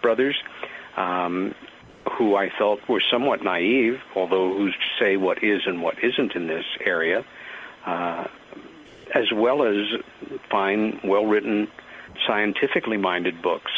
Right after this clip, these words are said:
like, um, really, uh, uh, Donald Kehoe, a, a, uh, distinguished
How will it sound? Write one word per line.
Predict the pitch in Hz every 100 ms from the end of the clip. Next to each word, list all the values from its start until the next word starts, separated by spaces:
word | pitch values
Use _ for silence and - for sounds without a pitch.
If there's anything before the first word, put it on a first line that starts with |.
| 101
like, | 90 85 - -
um, | 92 87 85 - - - - - -
really, | 90 87 113 131 87 85 85
uh, | 87 85 85 - - - 95 104 - - - - -
uh, | 95 90 - 110
Donald | 98 98 98 95
Kehoe, | - 143 156 90 78 - -
a, | 92 90 - 95 87 87 85
a, | 85
uh, | 85 - - - -
distinguished | 101 - 107 98 98 -